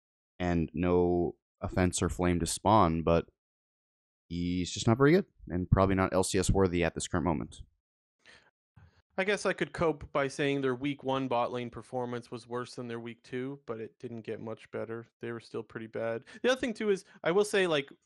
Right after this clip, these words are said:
Speaker 2: actually, Jat brought this up on, on the broadcast this week, too, in one of the pre-games or whatever.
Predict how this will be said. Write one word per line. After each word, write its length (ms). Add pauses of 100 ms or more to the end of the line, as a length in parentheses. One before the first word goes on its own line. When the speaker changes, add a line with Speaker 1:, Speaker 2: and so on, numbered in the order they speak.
(140)
Speaker 2:
actually, 420
Jat 380
brought 180
this 160
up 140
on, 360
on 120
the 80
broadcast 480
this 180
week, 160
too, 200
in 120
one 120
of 80
the 60
pre-games 500
or 60
whatever. 400